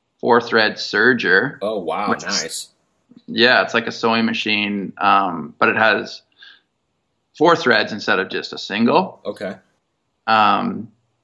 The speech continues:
Speaker 1: so yeah, and then, I mean, there's a video <laughs> actually of me online,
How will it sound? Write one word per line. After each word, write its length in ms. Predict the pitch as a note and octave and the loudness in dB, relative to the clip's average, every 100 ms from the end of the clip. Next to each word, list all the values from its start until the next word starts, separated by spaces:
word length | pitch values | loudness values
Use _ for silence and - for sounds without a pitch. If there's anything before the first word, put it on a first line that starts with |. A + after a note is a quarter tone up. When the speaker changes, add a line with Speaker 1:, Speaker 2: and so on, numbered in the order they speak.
| - - _ _ _ _ - | -20 -20 _ _ _ _ -6
Speaker 1:
so 400 | - B2 B2 - | 4 6 6 4
yeah, 280 | C3+ D3+ C#3+ | 4 6 6
and 160 | C3 C3 | 4 2
then, 400 | C3 B2 A#2 A#2 | 2 2 2 0
I 60 | |
mean, 160 | C3 C#3 | 2 2
there's 160 | C#3 C#3+ | 2 0
a 60 | |
video 420 | A#2 C3 D3 D#3 | 0 2 6 6
<laughs> 80 | A#2+ | 6
actually 360 | - - D3+ C3 | 2 -2 2 2
of 160 | A#2+ | 2
me 320 | A#2+ B2 B2 F#2+ | 2 4 4 4
online, 840 | A#2 G#2+ G#2+ A2+ A#2 A2 G#2+ | 4 4 4 6 4 2 -4